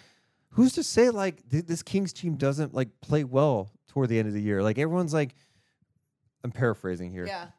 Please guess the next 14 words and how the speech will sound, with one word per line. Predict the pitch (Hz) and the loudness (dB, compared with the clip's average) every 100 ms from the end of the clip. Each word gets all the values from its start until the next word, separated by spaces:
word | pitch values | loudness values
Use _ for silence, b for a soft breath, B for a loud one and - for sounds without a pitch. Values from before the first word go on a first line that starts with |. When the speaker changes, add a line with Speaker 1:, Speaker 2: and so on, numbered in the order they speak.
| - | -4
Speaker 1:
Like, | 165 | -4
freaking | - - 240 208 175 | -4 -6 -4 -4 -2
out, | 151 143 131 | 0 0 -2
like, | 120 113 104 - _ _ _ _ _ _ _ _ _ _ _ _ _ _ _ _ | -2 -2 -2 -8 _ _ _ _ _ _ _ _ _ _ _ _ _ _ _ _
"Oh, | 165 160 | 4 6
this | 151 - | 4 0
team's | 170 143 | -2 -2
not | 156 156 | 0 0
as | 139 | 0
good, | 170 165 160 | 2 2 4
blah, | 170 | 2
blah, | 170 | 2
blah." | 156 147 | -2 0
Like, | 170 160 | 0 0